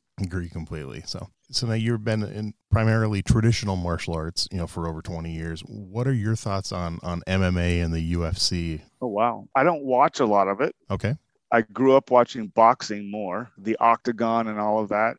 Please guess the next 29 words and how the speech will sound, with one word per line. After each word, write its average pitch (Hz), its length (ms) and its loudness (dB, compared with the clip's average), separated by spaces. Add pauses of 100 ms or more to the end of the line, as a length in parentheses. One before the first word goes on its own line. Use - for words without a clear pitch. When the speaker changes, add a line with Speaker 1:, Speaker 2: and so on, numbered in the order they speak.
(140)
Speaker 2:
Uh, 107 160 2 (120)
yeah, 151 220 4
I 139 120 4
don't 151 200 2
watch 135 380 2
much 135 220 -4
of 135 80 -6
it. 139 160 0 (180)
Uh, 107 240 4
I 107 80 0
think, - 460 -4 (240)
sure, 143 580 -2
I 113 120 2
think 120 340 4
it's, - 480 -8
it's, - 400 -6
um, 101 460 -2 (220)
it 113 140 -4
definitely 123 680 2
highlights 113 920 2 (120)
a, 107 100 -4 (100)
uh, 104 260 2
an 104 120 -6
additional 107 560 -4
element 113 460 0
to 104 80 -10
just 98 540 -6
standard 104 540 -6
boxing. 92 520 -6